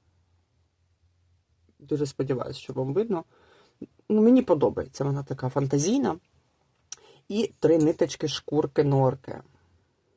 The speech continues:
Це сто відсотковий нейлон. Ця ниточка синтетична, але у в'язанні для себе. А, та, наприклад, для доньки, тому що вона теж нормальна, як і я, відноситься до акрилу,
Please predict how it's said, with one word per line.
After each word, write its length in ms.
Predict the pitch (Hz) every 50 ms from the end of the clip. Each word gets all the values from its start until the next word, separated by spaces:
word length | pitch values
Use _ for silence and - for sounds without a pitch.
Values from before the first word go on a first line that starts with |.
| _ _ _ _ _ _ _ _ _ _ _ _
Це 140 | - 139
сто 200 | 135 - - 165
відсотковий 680 | 160 160 147 - - 147 147 143 - - 131 131 135 135
нейлон. 320 | 139 135 127 120 120 117 - - - -
Ця 140 | - - 214
ниточка 440 | 202 185 160 - 151 139 - - 143
синтетична, 680 | 139 - - - - 165 - - 135 - - 185 175
але 260 | 165 156 151 156 160
у 160 | 156 - 175 160
в'язанні 580 | 139 135 147 143 143 151 143 127 127 127 143
для 260 | 135 131 131 160 185
себе. 500 | 190 - - - 151 151 147 147 208 240 262 _ _ _ _ _ _ - - - _ _ _ _ _
А, 240 | - - 165 156 147
та, 160 | 139 175 175
наприклад, 460 | 170 156 139 143 165 160 - 147 135
для 180 | 123 131 147 175
доньки, 480 | 160 160 156 156 135 135 - 127 135 139
тому 240 | - 170 170 165
що 160 | 147 - - 160
вона 160 | 156 156 151
теж 280 | 139 - 143 139 -
нормальна, 440 | - 151 151 156 160 156 156 156 160
як 180 | 156 147 - -
і 20 |
я, 120 | 147 151 143
відноситься 500 | 151 147 156 151 139 - 147 - - 139
до 220 | 135 151 147 - -
акрилу, 540 | 151 143 - 147 147 143 143 139 147 165